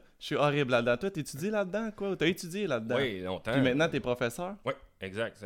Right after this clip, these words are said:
Speaker 2: J'enseigne au cégep de Valleyfield, euh, en cinéma. Euh, j'ai enseigné aussi à Trois-Rivières en cinéma. Puis j'ai fait un dec à Saint-Hyacinthe en cinéma, puis un bac en cinéma à l'uqam. Plus, euh, ben, j'ai fait une maîtrise en communication avec un, un aspect s-,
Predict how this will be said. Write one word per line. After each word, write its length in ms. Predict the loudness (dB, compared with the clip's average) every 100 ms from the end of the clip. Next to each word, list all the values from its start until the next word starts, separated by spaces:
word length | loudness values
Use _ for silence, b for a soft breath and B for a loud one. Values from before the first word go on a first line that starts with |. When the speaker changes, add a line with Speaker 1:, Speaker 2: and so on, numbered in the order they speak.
| -6
Speaker 2:
J'enseigne 280 | -6 -6 -8
au 60 |
cégep 200 | -8 -10
de 80 | -8
Valleyfield, 440 | -8 -8 -10 -10 -8
euh, 260 | -8 -8 -12
en 40 | -14
cinéma. 460 | -12 -10 -8 -8 -12 b b b b -4
Euh, 600 | -2 -2 -2 -4 -6 -6
j'ai 140 | -6
enseigné 260 | -8 -6 -6
aussi 140 | -6
à 60 | -8
Trois-Rivières 540 | -8 -8 -6 -8 -6
en 100 | -10
cinéma. 380 | -10 -8 -8 -8 -10 -18 -20 b b b b -20
Puis 80 |
j'ai 360 | -14 -10 -10 -10
fait 140 | -8 -8
un 100 | -4
dec 360 | -2 -2 -2
à 100 | -8
Saint-Hyacinthe 540 | -8 -12 -12 -10 -10 -10
en 80 | -14
cinéma, 420 | -12 -8 -6 -8 -10
puis 140 | -12
un 120 | -10
bac 260 | -10 -12 -12
en 60 | -14
cinéma 240 | -12 -10
à 20 |
l'uqam. 440 | -10 -8 -8 -8 -12 _ _ _
Plus, 380 | -10 -10 -12 -12
euh, 140 | -12 -12 -16 -18 -20 -18
ben, 140 | -16 -14
j'ai 60 |
fait 100 | -12
une 80 | -10
maîtrise 240 | -8 -8 -8
en 80 | -8
communication 520 | -8 -8 -8 -8 -8
avec 180 | -10 -12
un, 60 | -14 -14 -14
un 60 |
aspect 320 | -14 -14 -12 -12
s-, 220 | -14